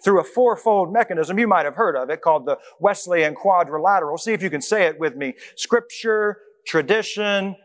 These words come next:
reason, and what? Experience, right. According to Wesley, the living core of Christian faith is revealed in Scripture, illumined by tradition,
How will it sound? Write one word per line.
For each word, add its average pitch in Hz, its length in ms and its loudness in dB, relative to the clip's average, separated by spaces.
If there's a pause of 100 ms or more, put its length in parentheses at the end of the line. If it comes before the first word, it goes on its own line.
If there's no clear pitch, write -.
reason, 196 580 0
and 170 160 0
what? 165 320 2 (680)
Experience, 147 920 0
right. 147 320 2 (440)
According 262 380 0
to 226 100 -6
Wesley, 123 760 -2 (1000)
the 139 100 -2
living 214 520 0
core 208 680 0
of 139 220 -2
Christian - 480 -4
faith - 800 -2 (1000)
is 139 180 0
revealed 196 460 2
in 196 100 -4
Scripture, 117 760 -8 (1300)
illumined 151 840 0
by 139 180 2
tradition, 123 800 -6